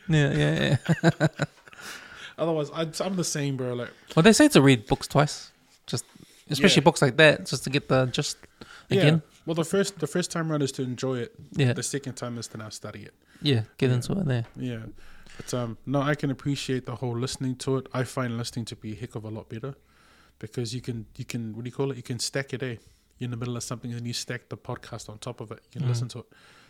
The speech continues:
Speaker 2: rather than, you know, you're doing your designs and you're reading the book and next thing you know, you remove the centimeters and you put C four.
Speaker 1: Yeah,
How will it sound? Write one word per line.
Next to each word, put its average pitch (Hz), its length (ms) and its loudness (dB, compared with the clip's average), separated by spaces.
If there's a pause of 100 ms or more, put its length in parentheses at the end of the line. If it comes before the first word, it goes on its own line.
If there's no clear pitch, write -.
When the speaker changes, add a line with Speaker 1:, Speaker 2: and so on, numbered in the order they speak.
(260)
Speaker 2:
rather 113 240 -8
than, 110 240 -8
you 113 80 -8
know, 110 80 -8
you're 120 140 -8
doing 127 200 -8
your 113 120 -8
designs 117 500 -8
and 120 100 -12
you're 110 80 -14 (220)
reading 120 240 -14
the 117 60 -16
book 117 240 -12
and 117 180 -8 (260)
next - 260 -10
thing 127 100 -10
you 117 60 -8
know, 120 80 -8
you 117 180 -8 (100)
remove 120 400 -8
the - 80 -8
centimeters 123 540 -6
and 113 80 -10
you 113 80 -10
put - 160 -12 (100)
C - 220 -6
four. 123 240 -10 (420)
Speaker 1:
Yeah, 156 120 6